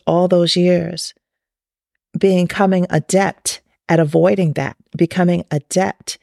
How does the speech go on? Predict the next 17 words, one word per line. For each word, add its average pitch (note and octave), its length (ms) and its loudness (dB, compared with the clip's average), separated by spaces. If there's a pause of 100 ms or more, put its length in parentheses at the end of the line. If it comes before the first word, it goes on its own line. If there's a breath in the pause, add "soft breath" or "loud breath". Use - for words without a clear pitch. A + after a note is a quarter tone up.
(340 soft breath)
at E3 480 -2
saying E3 540 0
no, D#3+ 440 0
becoming F3 480 0
adept F3+ 540 -2 (100)
at E3 180 -2
dealing E3+ 260 0
with F3 140 -4
temptation. F3+ 680 -2 (320 loud breath)
And E3+ 220 2
now G3+ 460 0
I G#3 100 -2
have G3+ 240 -2
free F#3+ 320 0
reign. B3+ 480 0 (500)
Oh A#3 160 2
my. D#3+ 500 0